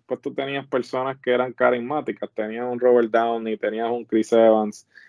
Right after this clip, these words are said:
tenías pe-, de-, y tenías personajes, eh, significativos en Iron Man, en Captain America, pero entonces, en esta fase empezaste a traer personajes quizás secundarios que no tienen el mismo, como un Shang-Chi,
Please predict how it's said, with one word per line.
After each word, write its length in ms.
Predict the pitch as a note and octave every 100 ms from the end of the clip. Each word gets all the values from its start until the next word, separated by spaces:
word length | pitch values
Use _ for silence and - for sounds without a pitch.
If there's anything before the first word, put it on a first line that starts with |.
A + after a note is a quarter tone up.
| - _
tenías 320 | A2 A2+ B2
pe-, 240 | - -
de-, 200 | B2 B2+ C3
y 120 | C3+
tenías 360 | D3 D3+ C#3+ C#3+
personajes, 640 | D3 C3+ C#3+ C3+ C#3 C#3+
eh, 300 | C3+ B2+ B2
significativos 920 | - C3 B2 A#2+ B2 A#2+ A2+ D#3 C3+ A2+
en 180 | A#2 A#2+
Iron 220 | B2 A#2+
Man, 200 | A#2+ A#2
en 100 | A2+
Captain 400 | A2 A#2 - A#2+
America, 480 | A#2+ C3 C3 G#2+ G2+
pero 140 | G#2+ G2+
entonces, 480 | G2+ C3 - C3 - _ _ _ _ _ -
en 200 | A#2+ A#2
esta 280 | B2+ D3+
fase 320 | D3 D#3+ - C#3
empezaste 500 | B2 A2 A#2 A2+ C3+
a 40 |
traer 360 | C#3 C#3+ C#3 C3+
personajes 800 | C#3 - C3+ C3+ C3+ C3+ B2
quizás 400 | - A#2+ A2 B2
secundarios 760 | - C3 C3 B2+ B2+ C3 B2 A2+
que 140 | -
no 160 | G2+ G#2
tienen 280 | A#2+ B2 B2
el 120 | A#2
mismo, 340 | A#2+ A#2+ A#2
como 220 | G#2+ G#2+ A2+
un 60 |
Shang-Chi, 920 | A2+ B2+ A#2+ A2+ - C3 B2+ B2 A2+